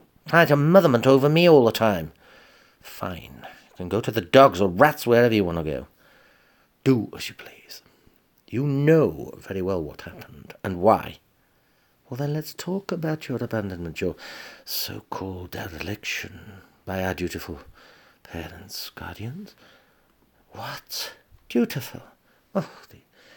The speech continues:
ethereal evanishment of Mater and Pater. If only they were truly gone. Those two doppelgangers are still in my head forever. Do you know, I never thought I'd got an older brother.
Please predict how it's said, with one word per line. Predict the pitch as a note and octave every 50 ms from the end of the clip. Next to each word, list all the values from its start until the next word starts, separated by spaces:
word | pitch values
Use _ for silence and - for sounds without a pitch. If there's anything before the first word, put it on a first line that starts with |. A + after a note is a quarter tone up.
| _ _ _ _ -
ethereal | G2 - - - - - - F#2 F#2+
evanishment | F2+ G2 B2 C3 B2 A2 - - - - A2 A2 A2 - - - - _ _ _ _ _
of | G#2 F#2+
Mater | A#2 B2+ C#3 C#3 - - - - F2+
and | F2 F2+
Pater. | - - G#2+ A2 G#2 - - - - - - - -
If | C3+ - - - -
only | D#3+ E3 D#3+ E3 D#3 D#3 D3+
they | C3 C3 C#3 C3+
were | A#2 A#2+ C#3 D#3+ F3 E3 C3+
truly | - - - - B2 C3 D3 B2+ - G2 F#2+
gone. | F#2+ G#2 G#2+ A#2 C3 A#2+ F2 E2 - - _ _ _ _ - - _ _ -
Those | F#2 -
two | - - - F#3+
doppelgangers | C3 - A2 A2 - - G2+ F#2+ F#2 F#2+ F#2 F2+ F2 G2
are | F#2+
still | - - - - G3 C#3 F2 D2+ - _ _ - _ _ _ _ _
in | - G2 F#2+ F#2
my | G2 G#2+ - - _ -
head | D3+ D3 - - -
forever. | - G#2 - G#2+ A2 - - - - _ _ _ _ _ _ _ _ _ _ _ - _ _ _ _ _ _ _ _ _ _ _ _ _ _
Do | G#2 - C#3
you | C#3+ C3 C3 C3+ C3
know, | B2 A#2+ A2 F#2+ F2
I | F2+ G2 G2+ - - - - - - - - _ _ -
never | - A2+ C#3+ F3+ F#3+ F3+ F#3+ F#3+
thought | - - - E3 C#3+ B2 A2+ - -
I'd | - - - -
got | - F#2+
an | F#2 F#2 F#2
older | F#2 F#2 F#2 F2+ E2+
brother. | - F2+ F#2 F#2 E2 E2 -